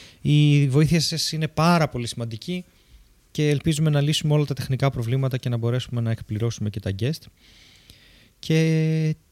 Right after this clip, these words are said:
τι άλλο να πω. Είναι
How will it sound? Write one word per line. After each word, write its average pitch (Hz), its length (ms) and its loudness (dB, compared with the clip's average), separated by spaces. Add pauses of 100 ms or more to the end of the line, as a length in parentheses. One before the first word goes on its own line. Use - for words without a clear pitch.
τι 196 120 0
άλλο 208 140 4
να 131 120 4
πω. 113 280 0 (1300)
Είναι 190 240 4